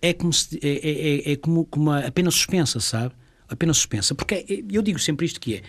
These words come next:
então eu, numa vida passada, hipoteticamente eu tive uma vida passada, numa vida passada eu fui um bandido, ok? Nasci,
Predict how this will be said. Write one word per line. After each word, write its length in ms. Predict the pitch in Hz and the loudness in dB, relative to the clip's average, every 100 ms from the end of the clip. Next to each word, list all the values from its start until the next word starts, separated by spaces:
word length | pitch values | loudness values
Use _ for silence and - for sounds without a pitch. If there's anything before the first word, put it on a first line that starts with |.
| - - | -10 -4
então 360 | 165 220 220 - | 0 0 -2 0
eu, 280 | 202 208 165 | 0 0 2
numa 220 | 135 139 | 2 2
vida 180 | 160 131 | 0 0
passada, 480 | 117 - 120 147 - _ _ _ - | -2 -4 -6 -8 -14 _ _ _ -14
hipoteticamente 800 | 107 117 123 120 - 113 117 110 | -10 -4 -4 -6 -6 -2 -2 -4
eu 60 | |
tive 160 | 107 110 | -8 -6
uma 60 | 117 | -2
vida 180 | 135 | -4
passada, 420 | 139 - 202 180 175 - - - - - - | -2 -2 0 0 -4 -14 -20 -20 -20 -4 4
numa 180 | 233 240 | 6 8
vida 160 | 214 | 6
passada 480 | 180 165 196 185 175 185 | 4 2 4 4 2 4
eu 160 | 196 | 2
fui 340 | - - 185 180 | 2 0 0 2
um 200 | 156 123 | 0 2
bandido, 520 | 120 107 101 90 87 - | 0 0 -4 -6 -8 -12
ok? 400 | - - 131 160 170 - - - - _ - | -10 -6 -6 -6 -8 -18 -20 -20 -20 _ 2
Nasci, 600 | 202 226 - 131 95 | 4 6 4 2 -2